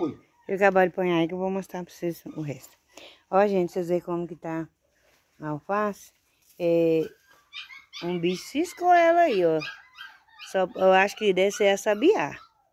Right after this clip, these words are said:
Speaker 2: Pra vocês verem como é que ela tá ficando bonita.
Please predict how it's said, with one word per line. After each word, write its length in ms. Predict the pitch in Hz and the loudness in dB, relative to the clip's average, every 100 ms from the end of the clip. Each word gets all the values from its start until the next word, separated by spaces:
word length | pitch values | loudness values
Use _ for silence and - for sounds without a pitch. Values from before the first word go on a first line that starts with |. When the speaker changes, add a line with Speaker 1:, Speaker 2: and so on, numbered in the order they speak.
| _ _ _ _ _ _ _ _ _ _ | _ _ _ _ _ _ _ _ _ _
Speaker 2:
Pra 140 | 175 | -10
vocês 140 | 170 185 | -6 -2
verem 160 | 185 | 0
como 160 | 180 175 | 0 -2
é 60 | 170 | 0
que 80 | |
ela 120 | 175 170 | -2 -4
tá 180 | 175 | -6
ficando 280 | 160 - 175 | -8 -6 -4
bonita. 420 | 165 165 151 151 | -2 0 0 -2